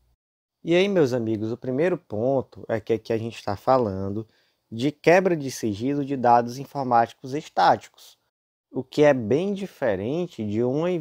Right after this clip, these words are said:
de uma interceptação telefônica, por exemplo, que existe ali uma interceptação dinâmica de comunicações. Aqui no acesso a dados estáticos, você vai ter, por exemplo, acesso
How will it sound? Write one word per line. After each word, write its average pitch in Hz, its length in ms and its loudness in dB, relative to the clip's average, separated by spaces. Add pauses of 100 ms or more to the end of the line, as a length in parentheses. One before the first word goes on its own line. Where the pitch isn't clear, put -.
(140)
de 123 240 -4
uma 147 300 -2
interceptação 156 960 -2
telefônica, 147 760 0
por 110 220 -2
exemplo, 107 600 -2 (420)
que - 140 -4
existe 123 560 0
ali 127 520 0 (240)
uma 131 140 -2
interceptação 120 840 -2
dinâmica 139 640 -2
de 113 80 -4
comunicações. 104 1000 -8 (520)
Aqui - 220 -6
no 175 100 0
acesso 139 400 0
a 123 40 0
dados 107 260 0
estáticos, 139 720 2
você 123 220 -6
vai 131 180 0
ter, 127 160 -6
por 123 180 -6
exemplo, 110 540 -4
acesso 104 580 -4